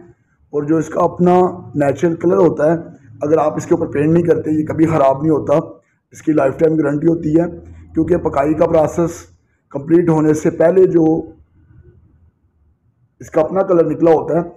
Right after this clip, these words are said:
उसी में आपको ये दे दी जाती है। इसको natural color भी बोला जाता है।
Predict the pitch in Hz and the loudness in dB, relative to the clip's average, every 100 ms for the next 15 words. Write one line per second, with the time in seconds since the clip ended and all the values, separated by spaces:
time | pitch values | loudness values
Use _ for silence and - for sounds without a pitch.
0 | _ _ 175 - 196 175 135 - 139 139 | _ _ -8 -4 0 2 0 -2 -2 -2
1 | 143 135 143 147 131 - 151 165 160 _ | -2 -2 -2 0 -2 -4 -2 -2 -4 _
2 | _ _ _ - - 160 165 165 156 143 | _ _ _ -20 -6 0 4 4 2 -2
3 | 147 135 135 165 170 165 165 165 170 151 | 0 -2 -2 -4 -2 -2 -2 -2 0 0
4 | 156 156 131 156 | 2 2 0 -6